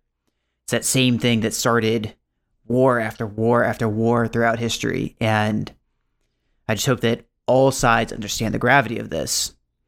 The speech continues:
Most likely, this is only gonna be an announcement on WeChat and some Coast Guard presence, and if it does proceed, though, my fear is that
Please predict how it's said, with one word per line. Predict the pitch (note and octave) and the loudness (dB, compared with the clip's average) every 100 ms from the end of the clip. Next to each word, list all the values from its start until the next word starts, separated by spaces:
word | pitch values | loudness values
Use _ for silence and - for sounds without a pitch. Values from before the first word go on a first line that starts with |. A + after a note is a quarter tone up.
| _ _ _ _ _ _ _ _ _ _ _ _ - | _ _ _ _ _ _ _ _ _ _ _ _ 0
Most | C3 D3 - | 2 2 2
likely, | C#3 C3 C3+ | 2 2 0
this | A#2 A2 | 0 -2
is | A#2 | 2
only | A#2 A#2 | 2 2
gonna | A2 | 0
be | A2+ | -2
an | A2+ | 0
announcement | A2+ C3 B2+ C3+ B2+ B2 - | 2 2 2 0 0 0 -4
on | A2+ G#2+ | -2 -2
WeChat | A2+ A#2 - A2+ A2+ - | -2 -2 0 0 0 -4
and | A2+ G#2+ G#2+ A2 - | -8 -6 -8 -6 -8
some | A2 | -8
Coast | - C#3 B2+ | -4 -2 0
Guard | B2 A#2 | 0 0
presence, | B2+ A#2+ A2+ A2+ - - - _ _ _ _ _ - | 0 0 0 -2 -2 -6 -10 _ _ _ _ _ -6
and | A#2+ G#2 G#2+ G#2 G#2 - _ _ _ _ _ _ _ _ _ _ _ _ - | -4 -2 -2 -4 -6 -10 _ _ _ _ _ _ _ _ _ _ _ _ -2
if | A#2 A2 - - _ _ _ _ _ _ _ _ _ _ _ _ _ _ - | -2 -2 -6 -16 _ _ _ _ _ _ _ _ _ _ _ _ _ _ -10
it | A#2 | -4
does | D3 D#3 D3+ | 2 2 2
proceed, | C3 - B2 G#2+ | -4 -4 -4 -2
though, | A2 - - A#2 - _ _ _ _ _ _ - | -2 -2 -2 -6 -8 _ _ _ _ _ _ -4
my | A2+ | -2
fear | - B2 A#2+ | 0 2 2
is | G2 | 2
that | A2 A2+ A#2 | 0 0 -2